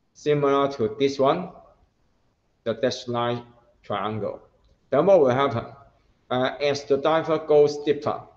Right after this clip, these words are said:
question mark, it means that ask you yes or no. When you look at this diagram, you can see that this angle should be critical angle, theta C, will not be changed because this one is air water interface.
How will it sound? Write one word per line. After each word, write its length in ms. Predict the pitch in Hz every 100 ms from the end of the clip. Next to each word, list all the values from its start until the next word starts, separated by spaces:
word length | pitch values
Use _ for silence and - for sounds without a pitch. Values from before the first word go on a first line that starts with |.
| _ _ _ _
question 320 | 131 123 123
mark, 280 | 120 113 117 - _ _ _
it 120 | 104 110
means 200 | 131 131
that 180 | 131
ask 220 | 131 127 131
you 100 | 117
yes 280 | 110 120 104
or 140 | 101
no. 340 | 113 104 - - _ _ _ _ _
When 180 | 139 170
you 100 | 202
look 120 | 170
at 140 | 120
this 160 | 156 -
diagram, 500 | 135 113 104 101 117
you 60 |
can 140 | 131 110
see 200 | - 120
that 300 | 120 117 - _ _ _ _ _ -
this 320 | 151 147 -
angle 520 | 139 139 113 95 - -
should 380 | - - 107 -
be 120 | 104
critical 340 | - 127 127
angle, 320 | 117 110 95
theta 260 | - 110 107
C, 280 | - 104 - _ _ _ _ -
will 320 | 139 135 135
not 160 | 151
be 100 | 123
changed 480 | 104 127 113 - -
because 360 | 110 - 135 139
this 180 | 143 139
one 200 | 135 117
is 180 | - -
air 420 | 131 131 135 131 - - - _ _ _ _
water 540 | - 127 - 127 131 - - _
interface. 600 | 123 107 90 - - -